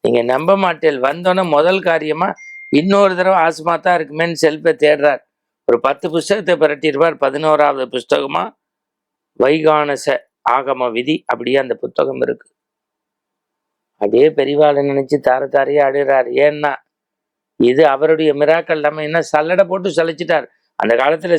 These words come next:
செல்ஃப்னா இது நடந்தே ஒரு ஐம்பது வருஷத்துக்கு மேல இருக்கும். அப்படி மேலாக இருக்க போது பார்க்க போறார், படி எடுத்து கொடுத்துருக்க போறார்.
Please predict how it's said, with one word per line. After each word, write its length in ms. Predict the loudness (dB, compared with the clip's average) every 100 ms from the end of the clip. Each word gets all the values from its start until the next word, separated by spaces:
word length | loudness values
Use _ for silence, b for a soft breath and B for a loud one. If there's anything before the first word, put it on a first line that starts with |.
| 2
செல்ஃப்னா 380 | -2 -2 -4 -4
இது 140 | -2 -2
நடந்தே 320 | -2 -2 0 0
ஒரு 80 |
ஐம்பது 240 | 0 0 0
வருஷத்துக்கு 420 | 0 0 -4 -4
மேல 200 | -4 -4
இருக்கும். 240 | -6 -10 -16 _ _ _ -2
அப்படி 140 | 0
மேலாக 360 | 0 0 0 0
இருக்க 180 | -4 -4
போது 180 | -2 -2
பார்க்க 340 | -2 -2 -2 -2
போறார், 220 | 0 -2
படி 180 | -2 0
எடுத்து 240 | -2 -2 -6
கொடுத்துருக்க 380 | -4 -2 -2
போறார். 320 | -2 -2 -2